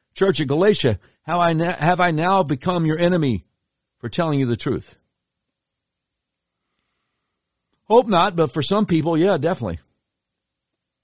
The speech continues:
Definitely. All right, let me, uh, let me say a word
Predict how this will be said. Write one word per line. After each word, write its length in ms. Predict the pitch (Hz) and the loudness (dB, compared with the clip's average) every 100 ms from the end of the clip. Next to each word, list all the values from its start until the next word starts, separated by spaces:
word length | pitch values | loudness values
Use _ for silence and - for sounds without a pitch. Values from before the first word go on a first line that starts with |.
| _ _ _ _ _ _ _ _ _ _ _ _ _ _ _ _ _ _ _ _ _ _ _ _ _ 107 | _ _ _ _ _ _ _ _ _ _ _ _ _ _ _ _ _ _ _ _ _ _ _ _ _ -8
Definitely. 420 | 127 - 69 64 _ _ _ _ _ _ _ _ _ _ _ _ _ _ _ _ _ _ _ _ - | -6 -6 -10 -12 _ _ _ _ _ _ _ _ _ _ _ _ _ _ _ _ _ _ _ _ -2
All 80 | |
right, 80 | 196 | 2
let 100 | 240 | 2
me, 160 | 277 220 | 2 2
uh, 160 | 160 | 2
let 140 | 147 247 | 0 -2
me 100 | 269 | 0
say 200 | 247 214 | 2 4
a 80 | 165 | 4
word 360 | 143 135 127 | 4 4 0